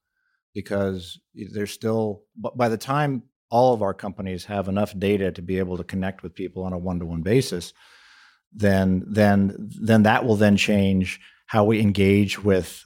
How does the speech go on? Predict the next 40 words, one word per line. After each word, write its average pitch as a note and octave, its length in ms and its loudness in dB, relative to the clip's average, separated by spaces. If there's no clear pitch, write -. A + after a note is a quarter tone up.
our F#2 380 2
media G#2+ 300 2
providers, G#2+ 720 -2
how, F#2+ 400 -4
what A2 260 -2
roles G#2 540 2
agencies A#2 460 -4
play A#2+ 400 -6
with A#2 200 -10
that, B2 200 -2
how A#2 120 -4
much A#2+ 220 -2
work G#2+ 220 -8
we G#2 160 -2
actually G#2+ 300 -6
do G#2 360 -4
ourselves A#2 720 -8
versus, G2 500 -10
versus G#2 280 -10
other G2+ 220 -6
agencies. A#2+ 540 -6
So G#2+ 120 0
that D3 220 4
transformation G2 1000 -2
is G2+ 140 -2
just G2+ 180 -6
gonna G2 160 -4
continue B2 720 -8
to G#2+ 80 -6
go G2 340 -6
exponentially. F#2+ 840 -12
The A2 140 -2
creative C3 540 4
transformation, F#2+ 680 -4
I F2+ 40 -8
think, F#2+ 160 -8
is F2+ 80 -10
gonna F#2+ 160 -8
be F#2+ 240 -8
even F#2+ 380 -6